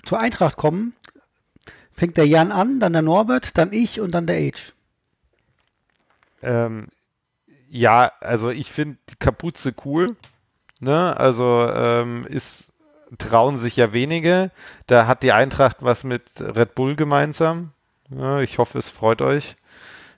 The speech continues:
Speaker 2: Ne, Gemeinsamkeiten, schade, dass Jenny nicht mehr da ist. Ähm, ja, kein Plan. Also hat natürlich, äh, farbbedingt die gleiche Farbkombi wie der D F B, nur noch ein bisschen braun noch dazu.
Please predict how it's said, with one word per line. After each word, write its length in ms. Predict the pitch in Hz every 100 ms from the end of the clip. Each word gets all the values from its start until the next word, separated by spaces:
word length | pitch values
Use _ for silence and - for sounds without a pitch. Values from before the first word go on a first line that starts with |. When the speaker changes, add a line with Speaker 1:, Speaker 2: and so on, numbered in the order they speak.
| _
Speaker 2:
Ne, 200 | 117 120
Gemeinsamkeiten, 880 | 113 113 113 123 127 127 131 127 127
schade, 260 | - 123 117
dass 140 | -
Jenny 280 | - 123 127
nicht 140 | 139 131
mehr 120 | 143
da 320 | 135 135 156
ist. 160 | 143 _ _ _ _ _ _ - - _
Ähm, 560 | - 123 123 123 120 120 - _ _ _ _ _ _ _ _ _ _ - - - _ _ _ _ _
ja, 180 | - 95
kein 260 | 98 101 95
Plan. 440 | - 95 95 92
Also 680 | - 107 98 98 98 95 95 92 _ _ _ - _ _ _
hat 220 | - 117
natürlich, 600 | 127 113 - 120 117 - 117
äh, 200 | 113 113
farbbedingt 840 | - 113 123 _ 131 123 123 123
die 80 | 120
gleiche 320 | 113 110 -
Farbkombi 680 | - 113 110 - 123 117 110
wie 60 |
der 120 | 110 110
D 180 | 113
F 120 | 107 -
B, 340 | 113 127 143 120
nur 140 | 117
noch 120 | 110 104
ein 80 | 107
bisschen 300 | 113 110 101
braun 320 | 95 107 135
noch 160 | 139
dazu. 500 | - 127 - 143 151